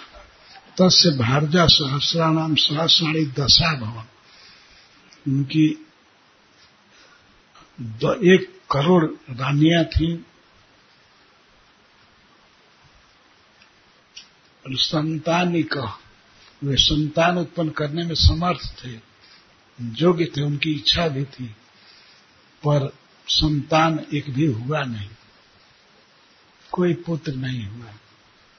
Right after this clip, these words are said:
संतानिकश्चापि नृपो न लेभे तासु संतति। तासु, उन एक करोड़ रानियों से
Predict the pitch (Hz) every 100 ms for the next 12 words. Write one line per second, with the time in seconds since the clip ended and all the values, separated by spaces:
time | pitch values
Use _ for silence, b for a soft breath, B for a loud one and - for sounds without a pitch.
0 | _ _ _ _ - - - 147 151 147
1 | 147 160 175 165 185 175 - - 165 160
2 | - 151 151 147 165 160 151 147 147 156
3 | 139 175 151 - b b b _ - 143
4 | 135 - 135 147 143 120 104 - 110 -
5 | _ B B B B B B B _ _
6 | - 143 151 - 175 156 160 165 160 156
7 | - - 170 180 - - 147 170 165 147
8 | 143 147 160 165 151 - 156